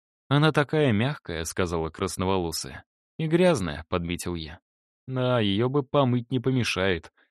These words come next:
согласилась Света, закрывая за собой входную дверь. "Она пахнет лесом", — восторженно протянула Лисси. "А чего остальные не выходят знакомиться?"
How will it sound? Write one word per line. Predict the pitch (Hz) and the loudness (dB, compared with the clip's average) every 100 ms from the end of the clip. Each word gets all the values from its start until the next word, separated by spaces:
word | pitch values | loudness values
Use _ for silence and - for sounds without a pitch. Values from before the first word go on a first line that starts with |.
| _ | _
согласилась | - 104 104 98 98 92 87 | -4 2 4 4 0 -2 -2
Света, | 104 131 135 92 | 0 0 2 0
закрывая | 90 101 131 135 131 | 0 0 2 4 4
за | 110 104 | 4 2
собой | 113 110 107 | 2 2 2
входную | - 101 98 104 | 2 0 2 0
дверь. | 101 82 - _ _ _ _ _ _ _ | -2 -6 -12 _ _ _ _ _ _ _
"Она | 147 175 175 | -2 2 2
пахнет | - 165 147 143 131 | 2 0 2 -6 -2
лесом", — | 147 143 - 98 - | 0 0 -2 -12 -8
восторженно | 98 95 - 98 85 90 | -2 -2 0 -2 0 -4
протянула | 82 95 98 95 98 | -4 -4 -2 0 0
Лисси. | 98 82 - - - _ _ _ _ _ _ | 0 -2 -6 -10 -16 _ _ _ _ _ _
"А | 135 | 0
чего | 127 185 | 2 6
остальные | 202 - 190 196 196 | 6 6 4 6 6
не | 156 | 6
выходят | 113 104 107 95 | 4 4 2 2
знакомиться?" | 90 107 110 87 78 - - | 0 -2 0 -2 -4 -10 -12